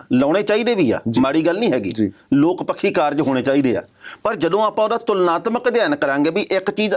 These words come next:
Speaker 1: ਇੱਥੋਂ ਪਵਾਈ ਆ, ਦੂਜੀ ਇੱਥੋਂ ਜਾਂਦਾ, ਹੁਣ ਅਗਲੀ ਵੀ ਕੈਂਪ ਤੇ ਜਾਈਏ ਆਪਾਂ, ਤੇ ਜਾਂ ਫਿਰ ਜੇਕਰ ਡਾਕਟਰ ਸਾਹਿਬ ਕੋਲੇ ਜਾਂਦੇ, ਫਿਰ ਉਹਨਾਂ ਨੇ ਆਪਦੀ ਗੁਣਾ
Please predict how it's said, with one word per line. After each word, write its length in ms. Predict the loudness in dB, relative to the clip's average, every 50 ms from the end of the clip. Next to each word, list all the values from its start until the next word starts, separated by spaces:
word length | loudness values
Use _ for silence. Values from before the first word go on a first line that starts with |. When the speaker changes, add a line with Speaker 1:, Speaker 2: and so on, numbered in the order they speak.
| 0
Speaker 1:
ਇੱਥੋਂ 280 | 0 -2 0 -4 -4 -2
ਪਵਾਈ 320 | -2 -2 0 0 0 2
ਆ, 60 | 0
ਦੂਜੀ 320 | 2 2 2 2 2 2 2
ਇੱਥੋਂ 180 | 2 2 0
ਜਾਂਦਾ, 180 | -2 0 0 0
ਹੁਣ 180 | -2 -2 -4 -2 -2 0
ਅਗਲੀ 200 | 0 2 2 2
ਵੀ 100 | 2 0
ਕੈਂਪ 260 | 0 -2 -2 -2 -2
ਤੇ 140 | 0 0 2
ਜਾਈਏ 240 | 2 2 2 0
ਆਪਾਂ, 260 | 0 0 0 -4 -4 -6 -8 _ _ _ _ _ -20 -14 -4 -2
ਤੇ 120 | 0 0
ਜਾਂ 220 | 2 0 0 0
ਫਿਰ 160 | 0 -2 -2 0
ਜੇਕਰ 240 | -2 -2 -2 0
ਡਾਕਟਰ 240 | 0 0 -2 -2 -4
ਸਾਹਿਬ 220 | -2 -2 -2 -2 -2
ਕੋਲੇ 180 | 0 0 2
ਜਾਂਦੇ, 240 | 2 0 0 0 -2
ਫਿਰ 120 | 0 0
ਉਹਨਾਂ 220 | 0 2 2 0 0
ਨੇ 80 | 0
ਆਪਦੀ 260 | 0 0 0 0 0 0
ਗੁਣਾ 220 | 0 0 0 0